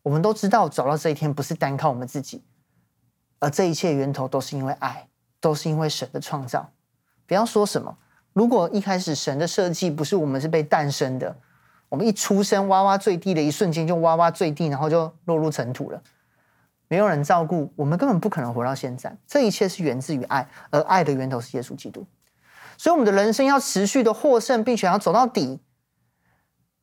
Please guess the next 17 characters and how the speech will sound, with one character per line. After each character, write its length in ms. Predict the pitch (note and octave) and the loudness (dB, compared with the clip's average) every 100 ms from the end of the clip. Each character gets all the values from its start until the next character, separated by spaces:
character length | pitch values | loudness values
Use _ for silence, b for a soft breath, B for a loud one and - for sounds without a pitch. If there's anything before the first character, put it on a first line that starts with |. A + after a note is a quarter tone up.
| _ | _
我 160 | G#3 A3 | 4 6
们 180 | B3 | 4
没 180 | A3 A#3+ | 4 4
有 80 | D4+ | 4
办 140 | B3+ | 2
法 60 | G3 | 2
现 260 | - C4 A3+ | 2 2 4
在 100 | A#3 | 4
拥 300 | G#3+ C#4 C4+ | 6 4 4
有 160 | A#3+ | 2
胜 280 | - - A3 | 2 2 4
过 160 | A3+ G3 | 4 4
一 80 | |
切 140 | F3 A3+ | 4 2
的 80 | F3 | 4
能 240 | D3+ C#3 | 2 4
力， 300 | A3+ A3 C3+ | 4 4 0